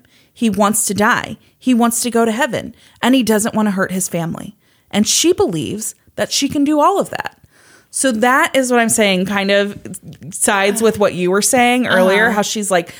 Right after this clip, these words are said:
Speaker 1: cheering him on, you know,
Speaker 2: Yeah.
Speaker 1: kind of, because she, according to her defense, feels like she's helping him by assisting him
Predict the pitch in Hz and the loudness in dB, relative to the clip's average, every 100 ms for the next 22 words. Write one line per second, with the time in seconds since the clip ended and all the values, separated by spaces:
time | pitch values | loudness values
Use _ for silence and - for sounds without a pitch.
0 | - - - 302 277 254 240 247 226 202 | -10 -2 -2 0 0 2 2 2 4 4
1 | 202 208 208 214 220 220 220 254 269 233 | 6 6 4 2 0 -2 0 2 2 2
2 | 226 226 233 233 247 - - - - 220 | 2 4 6 4 2 -8 -20 -18 -8 -4
3 | 233 196 180 185 190 - _ - - - | 2 4 6 4 0 -6 _ -10 -4 2
4 | 339 381 349 320 320 _ _ _ _ _ | 4 4 4 0 -6 _ _ _ _ _
5 | - 190 185 180 185 202 214 233 226 240 | -2 -2 0 0 0 0 -2 -4 -2 -2
6 | 254 262 466 220 214 - - - _ _ | -2 0 0 0 -2 -2 -4 -4 _ _
7 | _ _ - 240 226 220 214 175 - - | _ _ -4 0 2 2 2 2 -2 -2
8 | 269 277 - - - - 247 247 - 160 | 0 0 -2 -6 -10 -2 0 0 -2 -2
9 | 156 156 82 - - _ _ _ _ _ | -4 -8 -10 -12 -20 _ _ _ _ _
10 | - 196 180 170 _ _ _ _ _ _ | -4 -4 -4 -8 _ _ _ _ _ _
11 | 190 - - 214 214 - 202 180 185 160 | -4 0 0 0 -2 -2 -2 -2 -2 -2
12 | 151 135 147 | -2 -4 -8